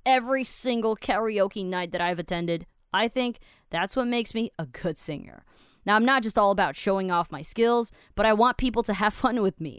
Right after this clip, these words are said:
all right? So I would never hog the mic, 'cause what's the fun in that, right? So anyways, the last app on my list over here is Quanming Party.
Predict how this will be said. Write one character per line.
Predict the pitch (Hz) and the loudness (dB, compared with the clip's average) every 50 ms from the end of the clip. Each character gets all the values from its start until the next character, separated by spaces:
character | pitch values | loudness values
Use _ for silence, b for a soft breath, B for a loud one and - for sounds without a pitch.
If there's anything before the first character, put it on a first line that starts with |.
| - - | -8 -4
all | 165 175 | -2 0
right? | 185 190 190 175 | 0 0 0 -2
So | - 196 | -2 -2
I | 156 175 | 0 0
would | 196 208 196 | 0 0 0
never | 196 196 202 196 214 | 0 0 2 2 2
hog | 202 190 196 196 175 | 4 4 2 2 0
the | 190 | -2
mic, | 185 170 165 170 165 - b b b b b b _ | -2 0 0 -2 -4 -6 b b b b b b _
'cause | - 175 165 160 151 147 - - 196 233 | -6 -4 -4 -4 -4 -6 -8 -12 -10 -4
what's | 381 480 - | -2 -2 0
the | - 349 | 0 0
fun | - - 330 320 | 2 4 4 6
in | 302 285 277 | 6 4 4
that, | 294 269 226 185 | 4 4 4 4
right? | 208 214 233 - - _ _ B B B B B B | 2 2 0 0 -4 _ _ B B B B B B
So | - - 233 | -2 -2 0
anyways, | - 302 349 349 330 311 302 285 269 262 233 b b b - | 4 4 4 6 6 6 6 6 4 2 2 b b b -4
the | 208 220 | 0 2
last | 226 247 262 262 233 - - | 4 4 4 2 2 0 0
app | 233 240 233 233 220 - - - | 0 2 2 2 0 -2 -4 0
on | 202 208 208 214 | 2 4 4 4
my | 220 220 220 | 4 4 4
list | 208 196 190 190 180 - | 2 2 2 0 -2 -2
over | 185 175 160 180 | -4 -4 -2 -4
here | 165 - 170 160 160 160 | -6 -6 -6 -6 -6 -8
is | - 160 156 151 135 - - _ - | -8 -8 -8 -8 -10 -12 -16 _ -16
Quanming | - - - 175 175 175 170 160 156 | -10 -6 -4 -4 -2 -2 -4 -6 -6
Party. | - - - 160 156 151 - - - - | -8 -8 -8 -6 -8 -8 -10 -14 -18 -20